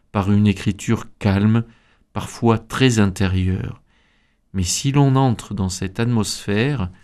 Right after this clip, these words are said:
le livre devient une expérience assez touchante. L'Évangile secret de saint Joseph, de Raoul Mire, est donc un ouvrage qui parle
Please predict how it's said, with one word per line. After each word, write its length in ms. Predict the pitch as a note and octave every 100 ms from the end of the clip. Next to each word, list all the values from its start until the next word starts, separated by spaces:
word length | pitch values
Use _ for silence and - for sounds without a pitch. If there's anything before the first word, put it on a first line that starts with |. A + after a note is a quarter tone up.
| _ _
le 160 | G#2 G2
livre 480 | A#2 D3 A#2 G#2
devient 580 | G2 G2+ A#2+ G2+ G#2 A#2+ B2 _ -
une 160 | G2 G#2
expérience 880 | G2+ - G2+ G2+ A2 A#2+ A2+ - - -
assez 320 | B2+ - C#3+
touchante. 800 | C3+ A#2 - F#2+ F#2 - - - _ _ _ _ _ _ - -
L'Évangile 720 | G2+ A2 C#3 D3 A#2+ B2+ A#2 F#2+
secret 500 | - G#2 - A2+ G2
de 100 | F#2+
saint 280 | - D3
Joseph, 520 | B2 A2 B2 F#3 F#3 - _ _ _ -
de 120 | G2+
Raoul 400 | G2 F2+ F#2+ F#2
Mire, 440 | G#2 D#3 F3 - - _ _ _ _ _ _ _ _ -
est 360 | A#2 G2+ F#2+ F#2
donc 580 | G2+ D3 C#3 - - - _ _ _ -
un 180 | F#2 F#2+
ouvrage 640 | A2+ G2+ A#2+ D3+ B2+ F#2+ F#2+
qui 160 | G#2
parle 640 | - - C#3+ D3+ A2 F#2+